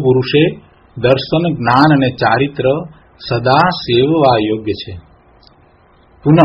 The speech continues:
વળી તાની ત્રીણી અપી તે ત્રણેયને નિશ્ચયતઃ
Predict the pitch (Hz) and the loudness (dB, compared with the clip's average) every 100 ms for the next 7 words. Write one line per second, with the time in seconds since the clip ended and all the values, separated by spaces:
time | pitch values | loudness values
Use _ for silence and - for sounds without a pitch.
0 | 110 120 143 180 202 - _ _ _ _ | 2 4 4 4 2 -10 _ _ _ _
1 | _ - 127 139 165 190 185 - 143 160 | _ -2 0 2 2 -2 -6 -4 0 2
2 | 175 196 - 151 151 147 90 - _ _ | 0 -2 -4 -4 -2 -2 -4 -10 _ _
3 | _ _ _ _ _ - 160 190 202 - | _ _ _ _ _ 2 6 8 6 4
4 | 127 156 175 135 107 92 - _ _ _ | 2 4 2 0 -2 -6 -12 _ _ _
5 | _ _ _ _ _ _ _ _ _ _ | _ _ _ _ _ _ _ _ _ _
6 | _ _ 117 120 135 - 202 185 160 | _ _ -6 -2 -2 4 6 6 6